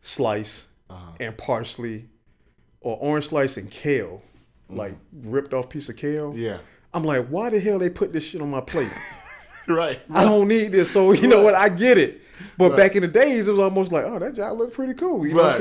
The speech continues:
Speaker 1: saying?
Speaker 2: but
Speaker 1: But
Speaker 2: you're in the know, though.
Speaker 1: Right. So if I see that now, and which I see a lot of it now with,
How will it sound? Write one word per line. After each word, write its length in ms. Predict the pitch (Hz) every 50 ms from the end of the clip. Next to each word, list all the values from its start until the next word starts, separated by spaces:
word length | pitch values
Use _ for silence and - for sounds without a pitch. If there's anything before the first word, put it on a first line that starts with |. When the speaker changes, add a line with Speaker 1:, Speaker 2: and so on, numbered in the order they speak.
| 196 196
Speaker 1:
saying? 160 | 196 190 185
Speaker 2:
but 140 | 180 185 180
Speaker 1:
But 80 | 185
Speaker 2:
you're 140 | 185 208 214
in 100 | 202 180
the 100 | 160 143
know, 300 | 139 156 175 185 175 147
though. 240 | 117 95 85 71 76 - _ _ _ _ - - - -
Speaker 1:
Right. 400 | 139 127 175 185 156 123 107 - - _ _
So 440 | - - - 202 160 110 80 - - _ _ _ _ _ _ _ -
if 200 | - 156 147 - -
I 120 | 156 165
see 280 | 160 - - - 208 196
that 240 | 185 175 165 143 127
now, 560 | 127 151 190 240 220 170 139 123 123 127 127 _ _ _ -
and 160 | 151 143 135
which 140 | 160 156 175
I 80 | 170
see 240 | 175 175 - - 190
a 80 | 151 131
lot 280 | 127 147 190 254 214
of 120 | 180 156 135
it 80 | 127
now 520 | 120 127 160 220 233 175 139 127 123 127 - _ _ _ _ _ -
with, 240 | 127 151 151 143 143